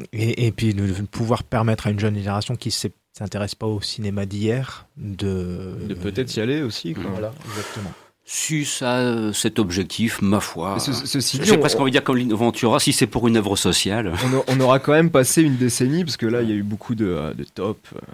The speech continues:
Speaker 2: de la décennie, de
Speaker 3: Mm.
Speaker 2: bilan de la décennie, trucs
Speaker 3: Oh.
Speaker 2: comme ça.
Speaker 3: Mm.
Speaker 2: On aura quand même passé une décennie à vivre sur, euh, sur l'héritage cinématographique d'il y a, d'il y a vingt, vingt-cinq, trente
Speaker 3: C'est vrai,
Speaker 2: ans,
Speaker 3: c'est vrai. Il y a un
Speaker 2: en
Speaker 3: petit
Speaker 2: fait.
Speaker 3: peu de temps que ça s'arrête maintenant.
Speaker 2: Ouais, c'est ça. Et, et le, parce que l'autre fois, j'ai,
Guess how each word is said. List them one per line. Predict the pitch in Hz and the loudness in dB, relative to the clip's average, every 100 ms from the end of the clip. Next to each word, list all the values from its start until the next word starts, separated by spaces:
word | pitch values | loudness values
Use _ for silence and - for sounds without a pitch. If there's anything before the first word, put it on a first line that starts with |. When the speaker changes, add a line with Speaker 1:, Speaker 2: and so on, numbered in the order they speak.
| - | -16
Speaker 2:
de | |
la | - | -14
décennie, | - - - 95 104 120 123 | -12 -10 -8 -6 -6 -4 -4
de | 101 | -4
Speaker 3:
Mm. | 92 | -6
Speaker 2:
bilan | 98 113 107 113 | -4 -2 -2 -4
de | 104 | -6
la | 95 | -6
décennie, | 95 - 95 95 113 | -6 -6 -4 -2 -2
trucs | - - | -2 -4
Speaker 3:
Oh. | |
Speaker 2:
comme | 107 | -4
ça. | 104 147 | 0 0
Speaker 3:
Mm. | - - 85 - | 0 -6 -8 -2
Speaker 2:
On | 117 | 4
aura | 135 | 4
quand | 139 | 6
même | 156 | 4
passé | 160 131 - | 6 4 4
une | 143 120 | 4 4
décennie | 127 - 123 156 160 | 4 4 4 6 6
à | |
vivre | 113 120 156 113 98 | 4 4 2 2 -4
sur, | - - 113 107 | -4 0 2 4
euh, | 104 101 101 | 4 4 2
sur | - 107 | 0 0
l'héritage | 113 120 117 131 117 117 | 2 2 4 4 4 2
cinématographique | 107 - 117 113 110 120 113 110 - 143 110 | 2 0 0 0 0 0 0 0 0 -2 0
d'il | 113 | 2
y | |
a, | 110 107 | 4 4
d'il | 104 | 2
y | 110 | 0
a | |
vingt, | 104 117 127 | 2 2 2
vingt-cinq, | 113 110 - 117 117 - _ | 2 0 0 -2 -4 -12 _
trente | - | -2
Speaker 3:
C'est | 107 | 2
vrai, | 117 | 4
Speaker 2:
ans, | 110 - | 2 -4
Speaker 3:
c'est | - | -6
vrai. | 87 80 104 110 | -4 -4 -6 2
Il | |
y | |
a | 110 | 2
un | |
Speaker 2:
en | |
Speaker 3:
petit | 104 | 4
Speaker 2:
fait. | 151 | 2
Speaker 3:
peu | 127 | 2
de | |
temps | 135 | 2
que | - | 2
ça | 117 | 0
s'arrête | 107 90 - | 0 -4 -6
maintenant. | 82 - - - | -8 -10 -16 0
Speaker 2:
Ouais, | 147 196 | 2 4
c'est | 135 | 2
ça. | 151 175 165 | 0 2 4
Et, | |
et | 117 110 117 117 | 4 4 4 4
le, | |
parce | 120 - | 2 0
que | 123 | 0
l'autre | 120 | 2
fois, | 160 | 2
j'ai, | 151 117 110 58 | 2 2 2 0